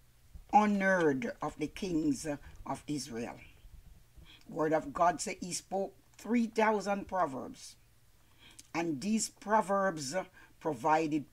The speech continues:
practical wisdom for living and for the management of our lives. The key word in these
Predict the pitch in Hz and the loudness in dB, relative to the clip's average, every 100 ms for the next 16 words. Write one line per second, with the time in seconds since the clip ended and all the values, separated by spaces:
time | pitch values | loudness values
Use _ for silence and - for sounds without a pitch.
0 | - - 214 233 - - - 214 - 208 | -20 -2 4 4 2 -18 -10 -10 -2 0
1 | 190 165 151 156 180 185 117 117 156 175 | 2 0 0 -2 -2 -2 -4 -4 0 0
2 | 147 120 - _ _ - - - - - | 0 -2 -8 _ _ -20 -20 -20 -20 -4
3 | 160 151 147 156 170 208 175 220 165 113 | 2 4 4 2 2 2 6 6 6 0
4 | - - - - - 151 147 143 147 143 | -8 -20 -20 -20 -4 -2 0 0 2 4
5 | 135 135 147 165 165 147 127 160 156 - | 4 4 4 2 2 0 -2 0 2 0
6 | - 117 - - - - 143 135 - 127 | -4 -12 -12 -20 -20 -10 -8 -6 -8 -8
7 | 120 113 - - - - - - - - | -8 -8 -12 -16 -18 -20 -20 -20 -20 -20
8 | - - - - - - - - - - | -20 -20 -20 -20 -20 -20 -20 -12 -10 -8
9 | - 262 294 269 262 196 180 208 - - | 0 2 6 8 10 10 8 0 -6 -20
10 | - - - 202 180 170 165 - 147 160 | -20 -6 0 2 2 0 -2 -8 -6 -4
11 | 175 175 160 139 | -2 -2 -4 -4